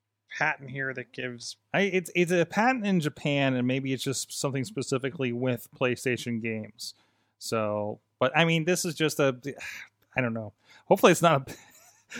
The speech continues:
Speaker 2: <laughs> hopefully they don't patent the idea and it screws everybody else
Speaker 1: <laughs>
Speaker 2: over, 'cause that seems to be, at least in America, the way those things work. Finally, uh, producer Missy had one, uh, where there's a woman, you know, w-, we always worry about what's,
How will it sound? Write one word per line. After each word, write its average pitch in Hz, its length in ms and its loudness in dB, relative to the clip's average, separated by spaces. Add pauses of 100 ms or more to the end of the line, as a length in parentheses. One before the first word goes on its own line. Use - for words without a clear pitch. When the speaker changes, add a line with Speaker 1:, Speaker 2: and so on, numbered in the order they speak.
Speaker 2:
<laughs> - 40 -14
hopefully 262 280 10
they 226 100 8
don't 180 220 6
patent 160 280 2
the 143 120 2
idea 131 380 2
and 123 100 0
it 117 80 -2
screws 123 260 -2
everybody 113 400 -4
else 110 220 -4
Speaker 1:
<laughs> - 20 -2
Speaker 2:
over, 110 340 -4 (240)
'cause 127 100 -4
that 151 160 6
seems 151 220 2
to 135 60 0
be, 127 180 2
at 127 100 0
least 127 220 0
in 120 100 2
America, 120 400 0
the 117 100 0
way 123 140 -2
those 127 220 -4
things 131 220 -8
work. 131 240 -10 (520)
Finally, 220 640 8 (120)
uh, 170 380 10
producer 208 500 4
Missy 214 400 4
had 143 240 4
one, 123 480 2
uh, 135 380 2
where 135 440 2
there's 143 220 2
a 147 60 4
woman, 180 400 2
you 151 100 2
know, 147 220 2 (100)
w-, 156 280 -8
we 156 120 0
always 180 240 4
worry 156 260 2
about 127 300 2
what's, 135 180 0